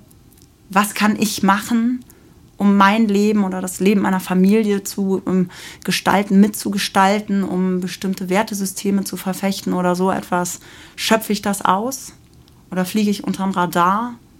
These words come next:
Ne? Und da kann man die ga-, ganz kleinen Dinge nehmen, ne? Weichspüler verwenden oder nicht,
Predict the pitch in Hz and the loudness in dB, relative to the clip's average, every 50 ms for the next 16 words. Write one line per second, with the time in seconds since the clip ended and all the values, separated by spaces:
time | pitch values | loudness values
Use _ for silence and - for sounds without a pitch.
0 | - - - - - _ - - - - _ - 190 202 202 - - 180 175 - | -20 -20 -20 -20 -20 _ -20 -20 -20 -20 _ -2 0 0 0 0 -2 -4 -4 -4
1 | 180 185 - - 196 202 196 190 196 202 196 202 - - - - _ _ 180 175 | -6 -6 -4 0 2 4 4 4 4 2 0 -2 -8 -14 -20 -20 _ _ -8 -4
2 | 180 180 185 190 - - - 180 185 196 190 180 - - - 180 180 190 208 220 | -4 -2 -2 -2 -4 -4 -6 -4 -2 -2 -2 -2 -4 -2 2 2 4 4 4 2
3 | 202 214 220 220 214 220 220 214 208 220 233 233 247 262 277 269 - - - - | 0 0 -2 -2 -2 0 2 4 4 6 6 6 8 6 6 4 2 -6 -16 -20
4 | - - - - - - - - 202 202 220 254 240 233 - - - - _ _ | -20 -20 -20 -20 -20 -20 -6 -2 0 0 0 0 -2 -4 -10 -18 -20 -20 _ _
5 | - - - 196 202 202 - - 214 202 196 190 196 - 180 180 190 196 196 202 | -8 0 2 2 2 2 -2 -2 0 2 2 2 0 -2 -2 0 0 0 0 0
6 | 196 - - 185 185 185 185 190 240 285 - - - - | -2 -2 0 2 2 2 2 2 2 0 0 -4 -8 -12